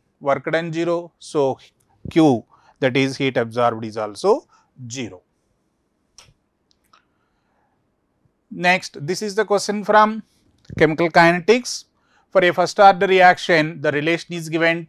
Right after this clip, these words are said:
T sixty-seven percent equal to X by ten, T fifty percent, and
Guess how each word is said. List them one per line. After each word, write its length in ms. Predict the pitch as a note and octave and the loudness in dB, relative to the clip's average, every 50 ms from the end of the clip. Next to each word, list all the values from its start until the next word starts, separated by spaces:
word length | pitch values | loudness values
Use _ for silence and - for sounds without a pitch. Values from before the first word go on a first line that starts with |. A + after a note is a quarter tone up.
| _ | _
T 200 | - E3+ E3 E3 | -6 -4 -4 -4
sixty-seven 680 | D3+ D#3+ D3 - - - E3 D#3+ - E3 D3+ D3+ D#3 D3 | -4 -8 -12 -12 -10 -10 -10 -8 -6 -6 -6 -6 -6 -8
percent 640 | E3 D#3 C#3+ C3+ - E3+ D#3 D3+ D3+ D3+ D3 D3 | -8 -8 -8 -6 -4 -2 -2 -2 -4 -6 -10 -10
equal 380 | C#3 A#2+ - - D#3 C#3+ C#3+ C3+ | -12 -14 -8 -4 -4 -2 -2 -4
to 100 | E3 D3 | -6 -6
X 200 | C#3+ C#3 - - | -8 -8 -10 -8
by 200 | D3 D3+ D3+ D3 | -6 -4 -4 -4
ten, 380 | C#3 - D3+ C#3+ C#3+ D3 D3 C#3+ | -4 -4 -4 -4 -4 -6 -8 -10
T 160 | D3 C3 B2+ | -10 -10 -8
fifty 340 | - B2+ - _ - C#3 B2+ | -8 -10 -12 _ -8 -8 -8
percent, 540 | - C3+ B2 - - F3+ F#3 A#3 B3 - _ _ _ _ _ _ _ _ | -8 -8 -8 -4 -2 -2 -2 -2 -6 -12 _ _ _ _ _ _ _ _
and 280 | - C#3 C#3 C#3 C#3+ C#3+ | -6 -4 -4 -4 -6 -8